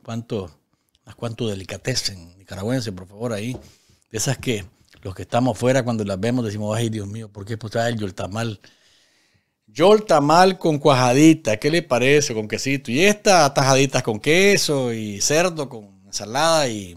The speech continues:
cebollita. Los picos, los, la, las reposterías son deliciosas. Eh,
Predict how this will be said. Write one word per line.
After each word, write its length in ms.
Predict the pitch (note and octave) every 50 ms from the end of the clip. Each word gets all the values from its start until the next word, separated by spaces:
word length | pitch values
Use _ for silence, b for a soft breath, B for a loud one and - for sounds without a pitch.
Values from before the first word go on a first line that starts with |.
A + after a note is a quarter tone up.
| D#2+ - _ _ _
cebollita. 800 | - - A2+ G2+ G2 A2 C#3 D#3 D#3+ D3+ - C#3+ C3 B2 A#2 - _ _ _ _ _ _ _ _ _ _ _ _ _ _
Los 200 | - B2 A#2+ G#2+
picos, 500 | _ - D#3+ F#3 F3+ - - E3 D#3 C#3
los, 360 | B2+ A#2+ A2 G2+ G2 - -
la, 440 | G2 F#2+ F#2+ F#2+ F#2+ F#2+ F#2 F#2 F2+ - _ _ _ _
las 100 | F#2+ F2+
reposterías 680 | G2+ G#2 - - - - - G2+ A2+ C#3 E3+ E3+ D3 A2
son 320 | - - B2 B2+ C3+ C3 A#2+
deliciosas. 840 | A#2 G#2 G2 F#2 - - D3 D3+ D#3 D3+ B2+ - C#3+ C3+ B2+ B2 - _ _ _ _ _ _ _ _ _ _ _ _ _ _ _ _
Eh, 200 | - - _